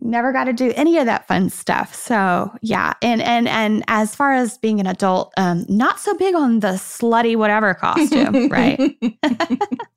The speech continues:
Speaker 2: That's, well, that's a lot to unpack, uh, there with cults. But, um,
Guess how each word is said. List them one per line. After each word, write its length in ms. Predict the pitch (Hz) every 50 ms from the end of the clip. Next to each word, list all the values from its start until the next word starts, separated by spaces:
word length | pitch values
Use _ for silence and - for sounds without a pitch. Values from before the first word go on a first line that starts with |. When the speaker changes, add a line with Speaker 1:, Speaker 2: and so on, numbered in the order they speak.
| - - - - - - 330 285 - _ - -
Speaker 2:
That's, 180 | 262 - -
well, 180 | - 226 214 214
that's 200 | 233 262 269 -
a 40 | 392
lot 120 | 381 370
to 120 | - 302 208
unpack, 500 | 196 226 220 233 185 180 180 - - - -
uh, 320 | - 196 190 180 180 - - _ _ _ _ -
there 320 | 185 185 180 170 175 180
with 160 | 170 180 180 _ _ -
cults. 460 | - 330 - - - - 165 180 - 339 - -
But, 180 | 226 196 185
um, 480 | 190 208 196 180 180 180 180 185 208